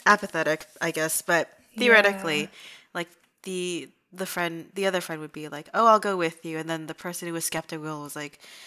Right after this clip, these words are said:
Speaker 1: "Well, if you're all going, I'll go too."
Speaker 2: Yeah,
Speaker 1: Right?
Speaker 2: I, it didn't feel, Sandstorm being like, "Well, I don't know," like, her being, like, kind of like, "No, let's, like, leave him," was not at all in
Speaker 1: No.
Speaker 2: line with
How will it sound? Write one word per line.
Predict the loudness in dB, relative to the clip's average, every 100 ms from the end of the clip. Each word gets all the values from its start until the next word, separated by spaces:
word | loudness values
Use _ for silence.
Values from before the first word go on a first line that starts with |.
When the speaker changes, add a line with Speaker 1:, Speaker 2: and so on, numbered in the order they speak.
| -20 _ _
Speaker 1:
"Well, | -8
if | -6
you're | -2 8
all | 10 10
going, | 8 6 4 2
I'll | 0
go | 2 -2
too." | -4 -6 -4 -4 -6 -8 -16 _ _ _ _ _
Speaker 2:
Yeah, | -10 -2 0 2 4
Speaker 1:
Right? |
Speaker 2:
I, | 2 2 -2 -10 _ _ _ _ _ _ _ 0
it | 0 2
didn't | 2 2 0
feel, | -2 -4 2 4 6 6 4 4 2 0 -6 _ _ _
Sandstorm | -4 0 0 2 2 2
being | 0 2
like, | 2 2
"Well, | 0 0 0
I | 0
don't | 0 0 -2
know," | -4
like, | -4 -4 -4 -8 -20 _ _ _ _ _ _ -20 -16
her | 0 2
being, | 2 2
like, | 2 0
kind | 0 0
of | 0 -2
like, | -4 -4 -8 -6
"No, | 0 4 4
let's, | 4 0 -2
like, | -2 0
leave | 0 0 -2
him," | -6 -4 -6 -10 -14 -2
was | 0 2
not | 2 2 0 2 6
at | 6
all | 6 4
in | 4
Speaker 1:
No. | 2
Speaker 2:
line | 2 2 2
with | 2 0 -2